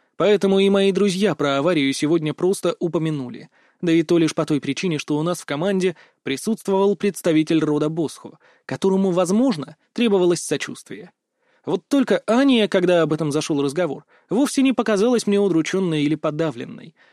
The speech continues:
Она осторожные расспросы спокойно пояснила, что лично с Эдвардом Босхо знакома не была. Кровное родство у них достаточно дальнее,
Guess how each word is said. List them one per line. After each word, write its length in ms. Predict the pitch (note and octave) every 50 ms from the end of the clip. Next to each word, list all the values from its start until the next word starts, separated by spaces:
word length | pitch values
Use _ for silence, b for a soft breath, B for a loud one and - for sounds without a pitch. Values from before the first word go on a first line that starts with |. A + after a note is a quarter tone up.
| b b
Она 240 | - D3+ F3+ G#3 G#3+
осторожные 500 | - - F#3+ G#3 B3+ B3 F#3+ G#3+ G#3 G#3
расспросы 540 | G#3 G3+ - - - A#3+ C#4 B3+ - A#3+
спокойно 460 | - - G#3 F3+ - G#3 G#3 G3+ G#3 F#3+
пояснила, 580 | - G#3 G3+ G3 - - C#3+ A#2+ G#2 F#2+ - b b b b
что 240 | b - - E3 D3
лично 340 | E3 G3+ G#3+ - - C#3+
с 120 | C3 - - -
Эдвардом 440 | F3 F3+ D#3+ D3+ C#3+ D#3+ D3+ D3+
Босхо 400 | D3+ G3+ A#3+ - - - - - b b b
знакома 460 | E3+ F3 F#3+ G#3 G3+ - A3 G3+ G3
не 120 | F#3 F3+ E3+
была. 320 | E3 D#3 C3 - - - _ _ _ _ _ _ _ _ _ _
Кровное 380 | - C4+ D4+ C4 C4+ C4 B3+ B3
родство 340 | A#3+ A#3+ - - - A#3 C#4
у 100 | C#4 C4
них 180 | B3 A#3 F#3
достаточно 560 | F3 F#3+ F#3 - A#3+ A#3+ - A#3+ - - A3
дальнее, 540 | G3+ F3 F3 E3+ E3 E3 E3 E3 E3 E3 -